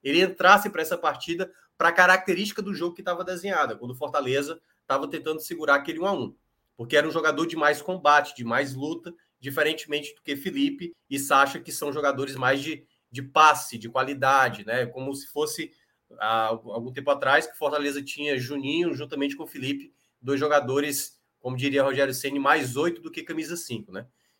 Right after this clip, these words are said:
Então, nesse cenário, o Fortaleza foi sabendo resistir. E aí, já dando aqui já um pouco de spoiler, um dos destaques foi o Brits.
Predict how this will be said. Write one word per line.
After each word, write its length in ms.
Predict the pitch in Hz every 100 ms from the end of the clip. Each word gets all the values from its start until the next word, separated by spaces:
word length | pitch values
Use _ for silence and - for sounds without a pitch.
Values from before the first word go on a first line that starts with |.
| _
Então, 380 | 123 165 185 208 165
nesse 380 | 185 247 233
cenário, 460 | 208 175 139 180 160
o 20 |
Fortaleza 440 | 139 180 180 185 180
foi 140 | 196
sabendo 300 | 196 190 190
resistir. 640 | 185 208 202 180 143 - _ _ _
E 120 | 143
aí, 440 | 147 175 208 117 - -
já 160 | 127
dando 200 | 127 131
aqui 180 | 127 127
já 100 | 131
um 160 | 127 120
pouco 240 | 139 139
de 100 | 123
spoiler, 540 | 113 - 131 165 127 123
um 160 | 208 220
dos 220 | 208 151
destaques 720 | 151 - 147 160 - - - _ _ _ _
foi 220 | - 160
o 80 | -
Brits. 480 | 165 139 - -